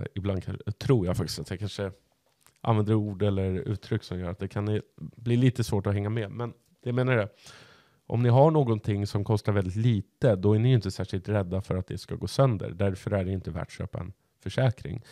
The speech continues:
Men ni är ju mer rädda för att någonting väldigt dyrt ska gå sönder. Därför är ni beredda att köpa försäkring. Det vill säga,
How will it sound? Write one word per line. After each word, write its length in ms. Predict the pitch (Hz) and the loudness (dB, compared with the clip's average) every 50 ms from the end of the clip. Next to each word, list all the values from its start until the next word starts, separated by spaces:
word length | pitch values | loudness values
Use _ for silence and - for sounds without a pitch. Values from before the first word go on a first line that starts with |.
| - - _ _ | -20 -20 _ _
Men 120 | - 98 | -4 -2
ni 280 | 98 101 101 101 95 - _ _ _ _ _ _ _ - | 0 0 0 -2 -4 -6 _ _ _ _ _ _ _ -2
är 140 | - 95 | 0 2
ju 300 | 98 98 98 101 95 98 - - | 2 4 2 2 0 0 -4 -6
mer 680 | - 104 98 101 117 139 147 147 143 131 127 117 117 113 127 - | -6 -2 0 2 2 4 4 6 6 4 4 2 0 -4 -6 -8
rädda 520 | - - 127 117 101 90 - 98 98 98 | -4 0 2 2 2 2 0 -2 -2 -2
för 140 | - - 98 | -2 -2 -2
att 120 | 92 - | -2 -2
någonting 400 | - 95 92 95 - 101 95 92 | -4 -4 -4 -4 -4 -4 -6 -4
väldigt 420 | 90 101 95 90 90 - _ _ - | -4 -4 -6 -6 -6 -10 _ _ 2
dyrt 220 | 151 170 175 - | 4 4 4 2
ska 200 | - - - 120 | -2 -2 -2 0
gå 120 | 95 92 | 0 0
sönder. 280 | 92 - - - 87 95 | -2 -4 -6 -8 -8 -8
Därför 380 | - 101 101 92 90 - - 92 | -6 -4 -4 -4 -4 -4 -6 -6
är 60 | 92 | -4
ni 140 | 92 92 90 | -4 -6 -6
beredda 340 | - - - - - - | -6 -6 -6 -6 -6 -6
att 80 | 95 - | -8 -8
köpa 280 | - - 90 - - - | -6 -6 -6 -6 -8 -12
försäkring. 580 | - - - 170 185 196 - - - 107 101 | -10 -6 -4 -4 -4 -4 -6 -8 -10 -8 -4
Det 80 | 98 107 | -4 -2
vill 100 | 98 98 | -2 -2
säga, 280 | - 107 98 95 95 | -2 -2 -2 -2 -4